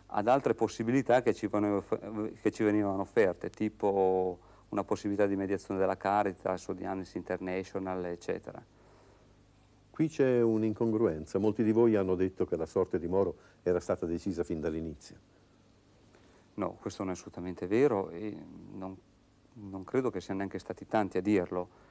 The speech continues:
Speaker 1: perché allora l-, l'indicazione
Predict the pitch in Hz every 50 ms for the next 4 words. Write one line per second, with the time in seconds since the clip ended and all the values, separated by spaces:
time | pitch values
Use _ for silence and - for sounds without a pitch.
0 | - - - - - - - _ _ _ - - 95 90 - - 110 110 101 -
1 | - - _ _ - - 110 117 139 143 127 113 110 117 120 120 113 113 117 113
2 | 110 110 107 - - - - - - - - - - - 107 110 120 113 - 117
3 | 104 - - 139 127 107 95 87 87 85 90